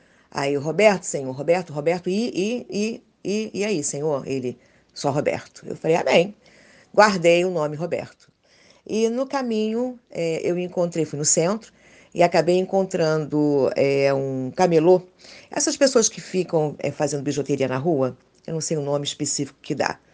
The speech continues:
chamam de camelô. E dei aquela paradinha básica, né, só por, por curiosidade, não faz meu estilo, né, mas aquela paradinha básica por curiosidade. Quando eu tô saindo, o rapaz, ele chega e fala assim: é, "E aí, aí? Oi, oi." <laughs>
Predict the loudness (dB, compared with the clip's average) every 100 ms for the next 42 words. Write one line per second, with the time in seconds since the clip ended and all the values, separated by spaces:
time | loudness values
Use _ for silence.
0 | _ -10 -8 -8 -8 -6 -4 -4 -8 _
1 | _ -20 -20 -20 -20 -16 -2 2 4 8
2 | 8 8 4 4 2 4 2 2 -2 -2
3 | 2 4 4 0 -4 -4 -4 -8 -12 -8
4 | -8 -4 2 2 2 2 2 2 -2 -4
5 | -4 2 0 0 -6 -6 -6 -4 -6 -8
6 | -8 -8 -12 _ -20 -20 _ 0 0 0
7 | -4 -2 0 0 0 -2 -2 0 0 -2
8 | -6 -10 -10 -6 -4 -4 -4 -6 -6 -12
9 | -16 -20 -20 -16 -6 -4 0 -2 0 0
10 | 0 -2 -2 -4 -2 -2 -2 -2 0 0
11 | -2 -6 -8 -6 -6 -8 -8 -6 -4 -4
12 | -6 -6 -12 -20 -20 0 6 8 8 4
13 | 0 -2 0 2 2 2 -2 -2 -4 -6
14 | -2 -2 0 2 2 2